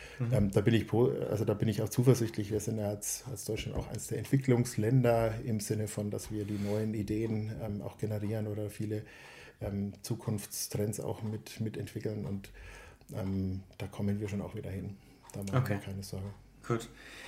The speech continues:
Speaker 1: Du hast es vorhin schon kurz angesprochen mit Koalitionen, ähm, vielleicht auch außerhalb von der Union. Ist es eine Alternative, also dass ihr sagt, okay,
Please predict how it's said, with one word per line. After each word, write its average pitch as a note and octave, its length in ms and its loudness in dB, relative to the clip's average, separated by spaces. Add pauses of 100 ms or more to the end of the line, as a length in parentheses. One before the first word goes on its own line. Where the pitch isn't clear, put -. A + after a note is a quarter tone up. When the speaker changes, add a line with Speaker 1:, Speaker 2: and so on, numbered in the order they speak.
(320)
Speaker 1:
Du D3 80 10
hast D3 120 10
es D3 100 4
vorhin D#3 240 8
schon D3 220 6
kurz C#3+ 580 6
angesprochen C#3+ 640 6
mit B2+ 180 6
Koalitionen, D#3 1120 2
ähm, B2+ 580 2 (140)
vielleicht A2+ 300 -2
auch G#2+ 100 -2
außerhalb C3+ 400 6
von C#3+ 160 4
der C#3 140 4
Union. C#3+ 520 6 (1800)
Ist D3 280 6
es C#3 160 6
eine B2+ 140 10
Alternative, C3 720 6
also C3+ 200 2
dass A#2+ 200 2
ihr B2 80 2
sagt, A2+ 400 4
okay, A#2 640 6